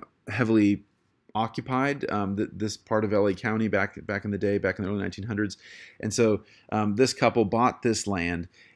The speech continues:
and, uh, turned it into essentially a, a hotel, a, a little resort thing. You can come out there, hang out for African-American folks. There weren't many folk,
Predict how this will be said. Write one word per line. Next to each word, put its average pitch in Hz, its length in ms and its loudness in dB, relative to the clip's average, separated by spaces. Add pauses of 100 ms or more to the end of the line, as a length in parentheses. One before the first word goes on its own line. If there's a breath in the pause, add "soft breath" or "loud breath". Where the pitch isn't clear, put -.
(140)
and, 104 440 -2
uh, 101 120 -4
turned 117 320 0
it - 20 4
into 107 260 0
essentially 135 520 2
a, 117 60 8
a 107 220 -2
hotel, 80 720 -4
a, - 60 -4
a - 20 -2
little 92 360 -2
resort 95 420 -4
thing. 90 180 -4
You 90 100 -2
can 87 80 -6
come 87 160 -2
out 80 100 -8
there, 82 160 -4
hang 85 220 -6
out 87 180 -6 (200 soft breath)
for 135 260 2
African-American 98 720 0
folks. - 280 -10
There 107 140 0
weren't 123 340 2
many 117 320 2
folk, 107 400 0